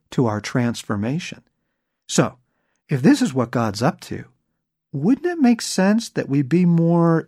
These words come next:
intentional in partnering with him in our transformation? Part of me wishes I could have sent that email,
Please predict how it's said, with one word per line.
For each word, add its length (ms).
intentional 1000
in 180
partnering 760
with 180
him 380
in 200
our 160
transformation? 1000
Part 160
of 80
me 120
wishes 500
I 60
could 180
have 80
sent 340
that 260
email, 520